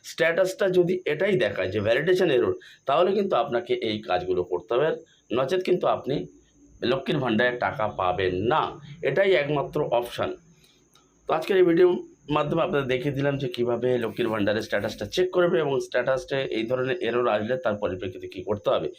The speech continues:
ভিডিওটা ভালো লাগলে প্লিজ একটা লাইক করে দেবেন এবং পরিবার ও জনগণের স্বার্থে ভিডিওটা শেয়ার করে দেবেন এবং এই ধরনের প্রতিনিয়ত লেটেস্ট আপডেট পেতে আমাদের চ্যানেলটা সাবস্ক্রাইব করে পাশে থাকা বেল আইকনটি on করে রাখবেন। দেখা হচ্ছে পরের ভিডিওতে,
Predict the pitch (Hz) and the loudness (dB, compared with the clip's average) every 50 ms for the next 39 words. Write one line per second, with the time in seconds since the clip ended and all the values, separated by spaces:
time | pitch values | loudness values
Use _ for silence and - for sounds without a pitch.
0 | - - - - - - 104 120 127 147 143 143 131 135 139 139 143 139 156 165 | -16 -20 -20 -20 -14 -4 0 0 2 2 2 2 2 2 2 2 2 0 -4 -6
1 | - - 117 120 - - - - - 98 92 101 110 123 - - 131 123 123 135 | -4 -4 -4 -4 -4 -8 -14 -8 -4 -2 0 0 0 -2 -2 -2 -2 0 0 0
2 | 131 135 - - - 143 151 165 165 170 170 165 - - 113 113 107 117 139 151 | 0 -2 -2 -2 -2 0 0 2 2 2 0 0 -2 0 0 0 2 2 0 0
3 | 156 175 175 - 127 113 98 101 98 104 101 107 98 98 95 - 120 123 - 131 | 2 2 0 0 0 0 -2 -2 -2 -2 -2 -2 -2 -2 -2 0 0 0 2 2
4 | 127 135 147 170 160 - - - - - - _ 107 113 117 110 - - 127 143 | 2 2 0 -2 -6 -10 -14 -20 -20 -20 -14 _ -4 -2 -2 -2 -2 -2 -2 0
5 | 151 147 151 147 147 147 143 143 147 - 131 123 135 139 131 131 131 123 120 117 | 0 2 2 2 2 2 0 -2 -2 -4 -4 -2 -2 -2 0 0 0 0 0 -2
6 | 110 110 - - 107 107 107 107 107 104 104 107 101 98 98 - 98 92 90 90 | -4 -6 -6 -4 -4 -4 -4 -4 -6 -6 -4 -4 -2 -2 -2 -4 -4 -4 -4 -4
7 | 92 - 120 - - 135 123 131 127 120 120 - 127 123 127 135 127 120 113 110 | -4 -6 -6 -4 -4 -4 -2 0 -2 -2 -2 -2 -2 -2 0 0 0 2 0 0
8 | 113 107 104 104 101 - - 104 98 92 80 90 85 90 87 87 92 113 113 120 | 0 -2 -2 -4 -6 -6 -4 -4 -4 -4 -2 -4 -4 -4 -4 -4 -4 -2 -2 -2
9 | - 120 127 135 143 143 143 147 147 - | -4 -4 -2 -2 0 0 0 0 -2 -2